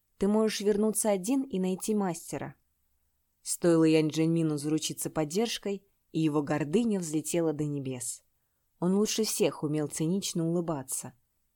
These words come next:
Стоило ему вскинуть бровь и прищуриться, и можно было ни слова не говорить, но люди на расстоянии трех джан почувствовали бы его презрение. «Даже этот ребенок лучше тебя», бросил Янь Джинмин.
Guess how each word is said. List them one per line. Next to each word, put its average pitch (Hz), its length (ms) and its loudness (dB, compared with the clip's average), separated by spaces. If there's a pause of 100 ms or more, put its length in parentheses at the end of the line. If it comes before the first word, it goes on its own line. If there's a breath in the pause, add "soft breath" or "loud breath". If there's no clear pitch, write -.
(140)
Стоило 185 480 2
ему 160 200 2
вскинуть 165 460 0
бровь 156 300 2
и 151 40 -4
прищуриться, 202 800 -2 (320)
и 175 80 2
можно 196 340 2
было 190 200 2
ни 202 160 4
слова 196 380 2
не 135 180 -4
говорить, 135 560 -6 (260)
но 165 180 4
люди 160 240 6
на 151 120 2
расстоянии 151 560 2
трех 139 280 -2
джан 208 420 -2 (140)
почувствовали 175 640 0
бы 165 180 2
его 160 200 6
презрение. 156 760 -2 (880)
«Даже 208 400 6
этот 208 260 2
ребенок 185 600 4
лучше 143 340 -2
тебя», 135 460 -4 (540)
бросил 151 420 2
Янь 143 240 0
Джинмин. 143 480 -2